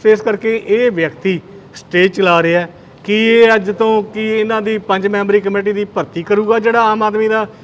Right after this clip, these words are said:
ਵਿਅਕਤੀ ਸਰਕਾਰ 'ਚ ਬੈਠਾ ਹੈ? ਸੋ ਦੂਸਰੇ ਗੱਲ 'ਤੇ ਮੈਂ ਇਹ ਕਹਿਣਾ ਚਾਹੁੰਦਾ ਕਿ ਜਿਸ ਪਿੰਡ ਵਿੱਚ ਹੋਇਆ, ਜਿਸ ਪਿੰਡ ਵਿੱਚ ਇਹ ਸਮਾਗਮ ਕੀਤਾ ਜਾ ਰਿਹਾ ਹੈ, ਉਸ ਪਿੰਡ ਦੇ ਵਿੱਚ ਤੁਸੀਂ ਸਾਰੇ ਹੀ ਜਾਣਦੇ ਹੋ ਕਿ ਇੱਕ ਬਹੁਤ ਵੱਡਾ ਕਾਂਗਰਸੀ ਪਰਿਵਾਰ ਹੈ,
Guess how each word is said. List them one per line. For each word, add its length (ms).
ਵਿਅਕਤੀ 380
ਸਰਕਾਰ 360
'ਚ 80
ਬੈਠਾ 240
ਹੈ? 80
ਸੋ 80
ਦੂਸਰੇ 400
ਗੱਲ 180
'ਤੇ 200
ਮੈਂ 140
ਇਹ 60
ਕਹਿਣਾ 200
ਚਾਹੁੰਦਾ 300
ਕਿ 140
ਜਿਸ 260
ਪਿੰਡ 220
ਵਿੱਚ 200
ਹੋਇਆ, 280
ਜਿਸ 220
ਪਿੰਡ 240
ਵਿੱਚ 160
ਇਹ 100
ਸਮਾਗਮ 400
ਕੀਤਾ 320
ਜਾ 200
ਰਿਹਾ 180
ਹੈ, 80
ਉਸ 320
ਪਿੰਡ 300
ਦੇ 220
ਵਿੱਚ 300
ਤੁਸੀਂ 240
ਸਾਰੇ 380
ਹੀ 60
ਜਾਣਦੇ 420
ਹੋ 220
ਕਿ 80
ਇੱਕ 140
ਬਹੁਤ 300
ਵੱਡਾ 280
ਕਾਂਗਰਸੀ 440
ਪਰਿਵਾਰ 400
ਹੈ, 180